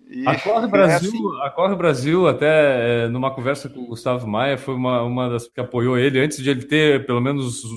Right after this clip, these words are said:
Speaker 2: cem inscritos no YouTube, eles convidaram ele pra participar também aqui na, na Meia de Pomerode. Mas a Corre Brasil, ela, ela é uma incentivadora de quem incentiva o esporte.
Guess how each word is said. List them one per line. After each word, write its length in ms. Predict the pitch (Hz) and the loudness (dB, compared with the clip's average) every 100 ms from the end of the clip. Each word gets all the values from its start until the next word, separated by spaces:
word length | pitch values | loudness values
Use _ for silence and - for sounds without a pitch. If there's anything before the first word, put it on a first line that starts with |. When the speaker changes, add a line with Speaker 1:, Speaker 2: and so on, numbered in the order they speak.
| 107 - | -8 0
Speaker 2:
cem 160 | 147 165 | 2 2
inscritos 440 | - 139 151 135 | -2 -4 -4 -2
no 180 | 123 117 | 0 0
YouTube, 400 | 110 117 135 139 | -4 -6 -6 -4
eles 460 | 139 139 131 123 | -2 -2 -2 -6
convidaram 500 | - 123 113 131 127 | -6 -6 0 0 2
ele 160 | 127 127 | -2 -4
pra 140 | 117 | -6
participar 520 | 113 113 - - 123 123 | -6 -8 -10 -2 0 0
também 260 | 113 117 | -2 -6
aqui 140 | 110 117 | -6 -6
na, 240 | 113 110 | -6 -4
na 240 | 107 104 104 | -4 -6 -6
Meia 240 | 110 113 | -4 -6
de 80 | 110 | -6
Pomerode. 500 | 113 110 120 139 120 _ _ _ - | -6 -2 -2 -2 -6 _ _ _ -2
Mas 100 | 143 | 0
a 60 | 156 | 2
Corre 160 | 196 | 0
Brasil, 380 | 180 160 160 190 | 2 2 4 6
ela, 180 | 185 160 | 6 6
ela 220 | 160 160 | 4 4
é 80 | 175 | 2
uma 140 | 208 | 0
incentivadora 640 | - 180 180 160 131 175 175 | -2 -4 -2 -2 0 0 0
de 120 | 147 | -2
quem 200 | 165 170 | -2 -2
incentiva 460 | 151 156 127 143 127 | -2 -4 -4 -6 -6
o 40 | |
esporte. 540 | 123 - 101 90 - | -8 -4 -4 -4 -12